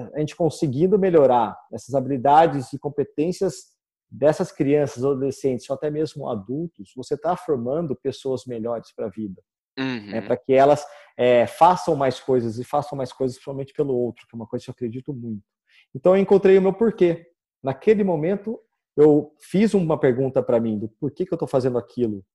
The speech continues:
Speaker 1: e me desanimei com a resposta que eu mesmo me dei. E logo em seguida,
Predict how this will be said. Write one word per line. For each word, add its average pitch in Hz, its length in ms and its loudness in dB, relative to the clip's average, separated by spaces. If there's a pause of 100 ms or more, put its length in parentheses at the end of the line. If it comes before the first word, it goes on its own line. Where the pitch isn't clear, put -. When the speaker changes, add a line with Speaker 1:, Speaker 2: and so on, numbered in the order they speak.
(340)
Speaker 1:
e 117 140 -2
me 120 180 -4
desanimei 127 600 -4 (140)
com - 100 -4
a 117 60 -2
resposta 107 520 -8
que - 160 -14
eu 110 40 -6
mesmo 110 280 -10
me 107 80 -10
dei. 110 300 -6 (440)
E 135 60 0
logo 170 160 4
em - 20 -2
seguida, 143 680 -4